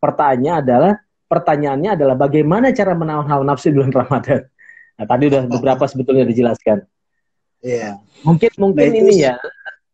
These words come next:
Speaker 1: s-, strateginya
Speaker 2: Hmm.
Speaker 1: ya, karena kan, eh, menjing, apa itu kan susah sekali kadang-kadang,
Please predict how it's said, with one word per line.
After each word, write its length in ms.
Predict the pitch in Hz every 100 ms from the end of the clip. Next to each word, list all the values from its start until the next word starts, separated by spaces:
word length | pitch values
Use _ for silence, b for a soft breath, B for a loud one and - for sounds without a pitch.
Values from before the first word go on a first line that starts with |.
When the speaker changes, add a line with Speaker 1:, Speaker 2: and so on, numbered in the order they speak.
| _
Speaker 1:
s-, 220 | - 196
strateginya 720 | - 165 160 170 131 175 185
Speaker 2:
Hmm. 80 | 160
Speaker 1:
ya, 60 | 131
karena 280 | 127 - 165
kan, 140 | 175 175 160 - _ _ _ _ -
eh, 440 | 131 123 123 127 123
menjing, 720 | 143 - _ 160 170 170 165
apa 140 | 156 165
itu 140 | 170
kan 140 | 190 185
susah 240 | 170 147
sekali 320 | 127 175 160
kadang-kadang, 640 | 127 131 127 131 143 131